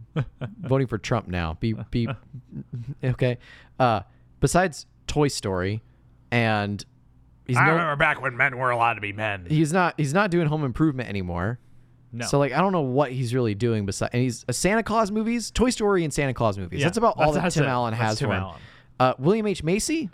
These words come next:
Speaker 2: is, like, still the supporting side
Speaker 1: Yeah.
Speaker 2: character guy that he was in, like,
Speaker 1: Yeah.
Speaker 2: in the movie Sahara with Matthew McConaughey and the civil action with John Travolta.
Speaker 1: Yeah.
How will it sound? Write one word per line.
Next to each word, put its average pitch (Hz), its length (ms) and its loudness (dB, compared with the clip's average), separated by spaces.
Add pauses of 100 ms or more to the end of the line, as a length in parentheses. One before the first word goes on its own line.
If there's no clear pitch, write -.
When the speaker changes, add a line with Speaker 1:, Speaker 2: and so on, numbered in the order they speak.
(100)
Speaker 2:
is, 156 240 0
like, 143 120 2
still 185 220 2
the 143 100 0
supporting 127 540 0
side 110 300 2
Speaker 1:
Yeah. 104 180 -6
Speaker 2:
character 92 540 -2
guy 87 340 0
that 92 140 -4
he 95 100 -6
was 90 220 -2
in, 90 240 -2
like, 85 180 -2
Speaker 1:
Yeah. 101 140 -8
Speaker 2:
in 92 100 -4
the 92 80 -4
movie 92 200 -2
Sahara 92 500 -2
with 95 140 -6
Matthew 90 280 -4
McConaughey 92 720 -4
and 92 100 -4
the 90 60 -2
civil 92 300 -4
action 90 320 -4
with 92 100 -4
John 90 220 -2
Travolta. 104 480 -4
Speaker 1:
Yeah. 117 40 -10